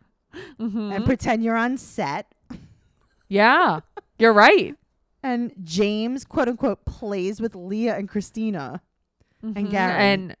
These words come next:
Speaker 1: and Emily, right? That's the little one's name.
Speaker 2: And Emily. And then Christina breastfeeds James.
Speaker 1: <laughs>
Speaker 2: And then Gary breastfeeds James.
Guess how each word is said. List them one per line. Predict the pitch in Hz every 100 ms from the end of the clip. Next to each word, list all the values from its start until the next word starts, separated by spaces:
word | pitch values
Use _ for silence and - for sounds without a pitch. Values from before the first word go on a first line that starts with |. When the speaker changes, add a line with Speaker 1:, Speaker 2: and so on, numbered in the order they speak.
| _
Speaker 1:
and | 214 202
Emily, | 214 208 180 151 127 -
right? | 185 214
That's | 185 175
the | 175
little | 170 151
one's | 156 156
name. | 147
Speaker 2:
And | 196 196
Emily. | 185 220 175 160 160
And | 170
then | 175
Christina | 196 190 220 208 175
breastfeeds | 170 147 175 180 190 - - 220 208 202 180 - -
James. | 180 147 143 127 208 339 381
Speaker 1:
<laughs> | 320 427 - 415 - 415 - 415 - -
Speaker 2:
And | 302 269
then | 226 220
Gary | 190 180 240 294 220
breastfeeds | 160 156 165 - 165 165 -
James. | 165 156 170 196 269 - -